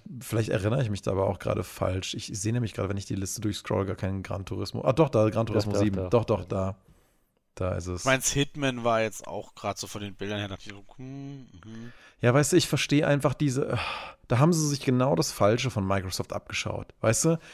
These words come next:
Speaker 1: wir haben eine Xbox, wir haben eine Xbox dreihundertsechzig, wir haben eine Xbox One, wir haben eine Xbox Series X.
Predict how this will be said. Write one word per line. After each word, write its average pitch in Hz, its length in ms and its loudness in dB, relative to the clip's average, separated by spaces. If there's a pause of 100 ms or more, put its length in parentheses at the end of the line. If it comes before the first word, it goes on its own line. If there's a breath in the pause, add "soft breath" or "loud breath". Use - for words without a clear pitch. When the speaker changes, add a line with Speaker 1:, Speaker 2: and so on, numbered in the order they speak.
(120)
Speaker 1:
wir 101 160 -6
haben 104 280 -2
eine - 200 -2
Xbox, 139 580 -2
wir 92 80 -4
haben 98 140 -2
eine 104 80 -4
Xbox 101 320 -2
dreihundertsechzig, 123 840 2
wir 95 80 0
haben 98 120 0
eine 101 180 -4
Xbox 104 440 -4
One, 127 420 8
wir 98 100 2
haben 92 160 0
eine 143 100 0
Xbox - 400 -2
Series 127 320 8
X. - 300 4